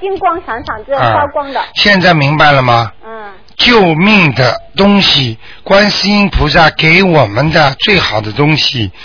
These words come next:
Speaker 1: 嗯。
Speaker 2: 大家看见了吗？
Speaker 1: 嗯。
Speaker 2: 就是你做梦做到的绿色的叶子。
Speaker 1: 嗯。
Speaker 2: 这个叶子扫到哪里，哪里有金光。
Speaker 1: 嗯。
Speaker 2: 就是这个叶子，实际上就是礼佛大忏悔文。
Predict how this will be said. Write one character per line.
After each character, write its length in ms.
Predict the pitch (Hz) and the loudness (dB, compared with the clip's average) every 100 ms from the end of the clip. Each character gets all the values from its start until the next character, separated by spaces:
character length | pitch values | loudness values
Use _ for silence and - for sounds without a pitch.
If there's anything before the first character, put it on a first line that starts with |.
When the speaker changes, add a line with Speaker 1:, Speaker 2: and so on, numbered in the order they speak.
| - | -18
Speaker 1:
嗯。 220 | 226 214 | -18 -6
Speaker 2:
大 140 | 185 165 | -2 0
家 120 | 170 | 0
看 260 | - 190 170 | 0 2 2
见 120 | 156 | 2
了 120 | 143 | 2
吗？ 200 | 135 127 - - | 2 0 -4 -10
Speaker 1:
嗯。 40 | - | -2
Speaker 2:
就 120 | 208 | 0
是 140 | 190 | 2
你 220 | 175 135 113 | 2 0 0
做 200 | 208 185 | 2 4
梦 200 | 180 170 | 4 2
做 200 | 190 160 | 2 4
到 140 | 156 | 4
的 100 | 143 | 2
绿 240 | 131 196 170 | 2 2 2
色 200 | - 190 | 2 2
的 120 | 151 | 2
叶 280 | 156 185 139 | 2 2 2
子。 360 | - 107 98 - - | -2 -8 -8 -12 -20
Speaker 1:
嗯。 60 | - - - - | -20 -20 -18 -4
Speaker 2:
这 140 | 202 | -2
个 80 | 214 | 0
叶 300 | 202 240 190 | 2 2 2
子 260 | - 131 - - | 0 -4 -4 -6
扫 340 | - 196 165 | 0 4 4
到 220 | 175 226 196 | 4 4 4
哪 240 | 156 180 | 4 4
里， 140 | 170 | 2
哪 200 | 139 139 | 2 2
里 120 | 185 160 | 2 2
有 100 | 123 | 0
金 320 | - 180 165 | 2 2 4
光。 320 | 170 160 170 - - - - - | 4 4 2 -4 -20 -20 -20 -16
Speaker 1:
嗯。 240 | 233 220 190 - | -14 -14 -16 -10
Speaker 2:
就 260 | - 254 220 | -2 2 4
是 180 | - 170 | 2 0
这 200 | 160 185 | 2 2
个 100 | 165 | 2
叶 260 | 175 165 | 4 2
子， 200 | 117 123 | 2 0
实 240 | 113 - 214 | 0 0 0
际 100 | 208 | 2
上 260 | 180 175 - - - | 4 4 2 -6 -4
就 240 | - 254 208 | 0 2 2
是 200 | - 156 | 0 0
礼 360 | 151 147 120 - | 0 0 -2 -2
佛 240 | 156 156 180 | 2 2 4
大 260 | 208 165 | 4 2
忏 300 | 143 175 156 | 2 2 2
悔 140 | 117 113 | 0 -2
文。 300 | 98 107 | -2 -4